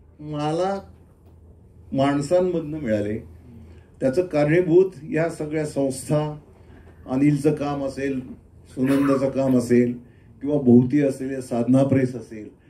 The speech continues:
आता गंमत बघ, साधनेमध्ये मी काम करायचो तेव्हा मी सोळा वर्षाचा होतो. माझा पगार तीस रुपये होता. कारण काय माहिती का, माझं अक्षर सुंदर होतं आणि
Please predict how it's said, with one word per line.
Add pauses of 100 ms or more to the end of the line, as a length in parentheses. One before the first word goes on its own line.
(160)
आता
गंमत
बघ, (840)
साधनेमध्ये
मी (120)
काम
करायचो (600)
तेव्हा
मी
सोळा
वर्षाचा
होतो. (760)
माझा
पगार
तीस
रुपये
होता. (840)
कारण
काय
माहिती
का, (560)
माझं
अक्षर
सुंदर
होतं (640)
आणि